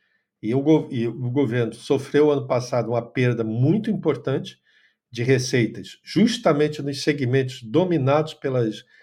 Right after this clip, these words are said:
grandes empresas. Eu desconfio que o, o, as autoridades fazendárias não tinham uma ideia do que, que tava acontecendo, e depois tiveram que correr junto ao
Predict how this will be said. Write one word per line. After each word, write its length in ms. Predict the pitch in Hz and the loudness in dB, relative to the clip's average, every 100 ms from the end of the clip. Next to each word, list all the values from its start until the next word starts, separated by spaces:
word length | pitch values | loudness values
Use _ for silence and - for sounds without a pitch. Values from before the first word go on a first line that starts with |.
| _ _ - | _ _ -6
grandes 420 | 117 143 131 - | 2 2 2 -2
empresas. 640 | 113 - 120 156 - - 110 | -6 -2 0 0 -2 -14 -8
Eu 100 | 117 | -8
desconfio 560 | - - 131 127 135 | -4 -2 -2 -4 -10
que 320 | 131 135 113 - _ _ _ _ _ _ 123 - | -8 -8 -8 -10 _ _ _ _ _ _ -20 -10
o, 220 | 110 107 95 113 | -6 -6 -6 -4
o, 180 | 117 - | -4 -2
as 140 | 117 | 0
autoridades 520 | 139 139 143 135 147 | 2 2 4 6 4
fazendárias 520 | - 127 123 120 113 107 | 2 -2 0 0 0 0
não 240 | 139 233 | 2 2
tinham 380 | - 185 214 196 | 0 0 2 2
uma 140 | 156 | 2
ideia 400 | 123 120 131 151 | 2 4 4 4
do 120 | 110 | 2
que, 160 | 107 113 | -8 -12
que 120 | - | -18
tava 340 | - 110 101 98 | -4 -4 -2 -8
acontecendo, 760 | 95 98 104 104 123 139 160 _ _ _ _ - | -12 -14 -12 -8 -4 -4 -6 _ _ _ _ -4
e 80 | |
depois 360 | 160 190 185 170 | 0 0 0 -2
tiveram 220 | - 170 | 0 -2
que 120 | 165 | -2
correr 420 | 165 175 147 131 113 | -4 2 4 4 2
junto 380 | 113 175 190 | 0 -2 -2
ao 180 | 180 - | -6 -8